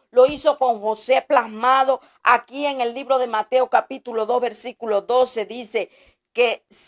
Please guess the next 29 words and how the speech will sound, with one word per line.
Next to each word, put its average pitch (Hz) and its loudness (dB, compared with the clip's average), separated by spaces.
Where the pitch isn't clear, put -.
"Pero 247 2
siendo 320 2
avisados 277 4
por 233 -2
revelación 233 -2
que 220 -8
no 226 -2
volviere, 269 0
que 254 8
no 285 2
volviese 294 4
a 226 8
Herodes, 220 6
y 185 -18
regresaron 214 0
a 269 2
su 233 -18
tierra 269 0
por 208 0
otro 247 -2
camino". 208 -2
Vean 285 8
la 277 4
instrucción 262 -4
y 269 -10
las 233 -2
directrices 269 -6
a 226 -4
seguir 254 -10